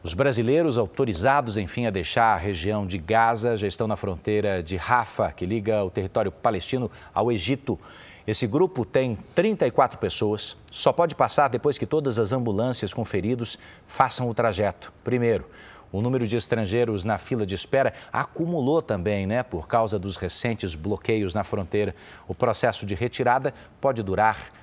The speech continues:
até amanhã. A chegada do grupo ao Brasil tá prevista pra domingo. Vamos conversar com a Vanessa Lima,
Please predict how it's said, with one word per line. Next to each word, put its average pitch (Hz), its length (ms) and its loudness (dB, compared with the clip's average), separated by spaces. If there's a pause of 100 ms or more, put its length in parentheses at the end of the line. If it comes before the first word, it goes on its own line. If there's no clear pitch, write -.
(100)
até 113 380 2
amanhã. 90 360 -2 (1000)
A 143 120 2
chegada 160 480 4
do 143 100 0
grupo 147 240 2
ao 135 80 6
Brasil 135 320 2
tá 143 80 2
prevista 131 380 -2
pra 135 120 2
domingo. 135 460 0
Vamos 101 180 -4
conversar 127 360 2
com - 80 0
a 117 40 2
Vanessa 110 400 0
Lima, 123 400 0